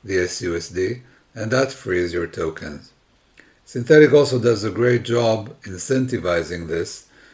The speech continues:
and gives you weekly rewards for minting S U S D and locking up your Synthetix tokens.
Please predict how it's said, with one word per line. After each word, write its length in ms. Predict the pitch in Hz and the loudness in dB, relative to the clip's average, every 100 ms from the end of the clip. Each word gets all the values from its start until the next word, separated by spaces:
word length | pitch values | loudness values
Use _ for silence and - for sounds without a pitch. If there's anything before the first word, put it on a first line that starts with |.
| _ | _
and 180 | 117 104 | -10 -2
gives 240 | 113 131 120 | 0 0 0
you 100 | 113 | 2
weekly 320 | 131 131 98 | 0 -2 -4
rewards 720 | 95 87 85 85 92 95 - _ _ _ | -2 -2 0 0 -2 -4 -16 _ _ _
for 420 | - 123 127 127 107 | -8 -2 0 0 -4
minting 460 | 98 101 101 107 | -6 -6 -6 -8
S 260 | 82 92 - | -6 -6 -4
U 100 | 95 | -2
S 100 | 90 | -4
D 320 | - 143 151 156 - _ _ | -2 0 0 -2 -16 _ _
and 200 | 135 139 | 0 2
locking 360 | 123 120 117 90 | 2 0 -6 -4
up 280 | 87 - | -6 -6
your 160 | 101 87 | -6 -6
Synthetix 680 | - - - 78 80 - - | -8 -12 -8 -6 -6 -10 -10
tokens. 640 | 82 - - - - | -8 -8 -12 -16 -20